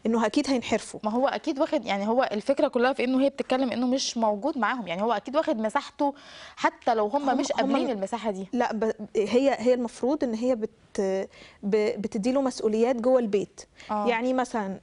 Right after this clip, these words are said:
Speaker 1: حبيبي أنت مسؤول مثلًا إنه تلم الأطباق بعد الغدا. آه، إنه تعمل حاجة في البيت تخص البيت. آه، إنه أنت م-، مسؤول مثلًا،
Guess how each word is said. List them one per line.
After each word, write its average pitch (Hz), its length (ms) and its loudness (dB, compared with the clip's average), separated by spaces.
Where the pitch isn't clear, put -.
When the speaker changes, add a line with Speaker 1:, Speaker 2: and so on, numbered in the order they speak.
Speaker 1:
حبيبي 240 420 0
أنت 254 140 0
مسؤول 254 520 0
مثلًا 285 520 0
إنه 226 280 0
تلم 247 340 0
الأطباق 220 380 0
بعد 220 240 0
الغدا. 196 300 0
آه، 214 240 2
إنه 220 320 2
تعمل 247 500 0
حاجة 254 320 0
في - 140 -4
البيت 226 380 0
تخص - 340 -4
البيت. 196 300 -2
آه، 220 440 2
إنه 226 460 2
أنت 220 440 0
م-، 240 440 0
مسؤول 247 320 0
مثلًا، 262 540 0